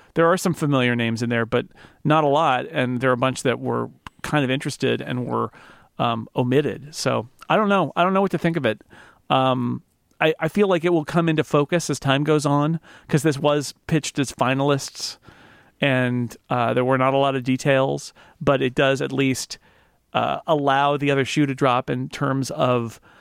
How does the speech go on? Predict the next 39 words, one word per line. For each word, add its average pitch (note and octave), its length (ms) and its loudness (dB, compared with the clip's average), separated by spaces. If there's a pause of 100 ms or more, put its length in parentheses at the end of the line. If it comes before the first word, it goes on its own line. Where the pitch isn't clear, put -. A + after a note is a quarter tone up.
(240)
the B2 640 0 (300)
administration C#3+ 720 0
and, B2 400 -2
and A#2+ 300 -4
nasa A#2+ 640 0 (340)
saying, B2+ 360 0
"Here's C#3 360 0
what B2+ 200 0
our A#2+ 220 2
moon B2 520 0
game C3+ 240 0
plan D3 320 0
is," D3 420 0
in-, C#3 160 -2
instead D3 380 0
of C3 100 -6
just C3 200 0
being C3+ 220 0
sort B2+ 200 0
of B2 80 -4
vague C3+ 300 2
about, C3 320 0 (420)
"No, F3+ 160 4
there'll E3+ 140 2
be D#3 100 -2
commercial D3 380 0
opportunities." C3+ 520 0
Now C3+ 120 2
they're C3 100 2
like, B2+ 160 0
"No, C3 140 4
we've B2+ 180 0
got B2 200 0
some - 120 -4
finalists. B2+ 460 0
They're B2+ 120 0
working B2+ 300 -2
on B2+ 140 0
stuff. A2+ 380 -2